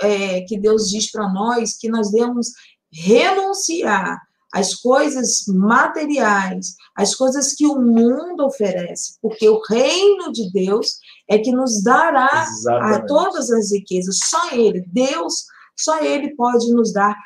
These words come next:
Speaker 1: todas as riquezas que o nosso corpo,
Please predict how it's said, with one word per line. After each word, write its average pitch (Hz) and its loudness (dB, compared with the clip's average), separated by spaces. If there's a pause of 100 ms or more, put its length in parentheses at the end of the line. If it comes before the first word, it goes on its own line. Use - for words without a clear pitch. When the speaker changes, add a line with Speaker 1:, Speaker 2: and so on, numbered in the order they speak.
(280)
Speaker 1:
todas 294 2
as 208 2
riquezas 247 -2
que 262 -4
o 233 2
nosso 285 0
corpo, 190 0